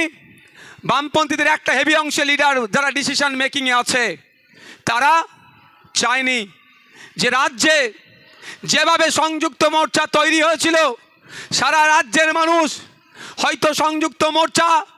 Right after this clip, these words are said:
এই বিজেপি তৃণমূলের বাইনারিকে ভাঙতে না পারার জন্য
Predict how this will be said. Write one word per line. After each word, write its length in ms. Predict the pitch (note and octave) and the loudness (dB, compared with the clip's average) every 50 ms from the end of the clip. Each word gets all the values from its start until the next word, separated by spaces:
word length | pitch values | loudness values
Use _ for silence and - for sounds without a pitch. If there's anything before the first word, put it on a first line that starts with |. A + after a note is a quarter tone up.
| _ _ _ _ _ - - - _ _ _ _ _ _ - | _ _ _ _ _ -20 -20 -20 _ _ _ _ _ _ -4
এই 240 | - G3 G#3+ - C4 | -2 0 0 0 0
বিজেপি 420 | A3+ D4+ C#4+ D#4 D#4+ - - D#4+ | 0 0 0 0 2 2 2 0
তৃণমূলের 480 | - - E4 D#4 D#4 D#4 D#4 D#4+ D#4+ D4+ | 2 2 0 2 2 2 2 2 2 2
বাইনারিকে 480 | D4+ D#4+ D#4+ D#4 D#4+ D#4 D#4 D#4 D#4 D4+ | 2 2 2 2 0 0 0 0 0 2
ভাঙতে 340 | D4 C4+ D4 D4+ C#4+ D#4 D4+ | 2 2 0 0 0 0 0
না 120 | D4 D4 C#4+ | 2 2 2
পারার 320 | C4+ D4 D#4 E4 E4 A#3+ | 2 2 2 2 0 0
জন্য 480 | G3+ D4+ D4+ D#4 D#4+ D#4+ D#4+ E4 E4 D4 | 0 0 0 0 2 2 2 2 2 0